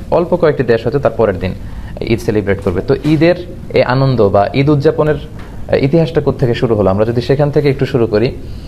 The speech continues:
তাহলে, আহ, মুসনাদে আহমদ ইবনে হাম্বালের একটা হাদিসকে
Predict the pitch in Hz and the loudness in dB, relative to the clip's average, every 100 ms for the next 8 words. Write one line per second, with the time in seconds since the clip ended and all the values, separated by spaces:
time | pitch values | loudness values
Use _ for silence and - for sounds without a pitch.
0 | - - - 117 120 117 - 113 110 127 | -12 -8 0 2 4 2 4 2 2 0
1 | 135 127 135 147 143 135 135 135 127 123 | 2 2 0 -2 -2 0 0 0 0 4
2 | 110 104 107 113 117 104 107 | 4 2 0 0 -2 0 0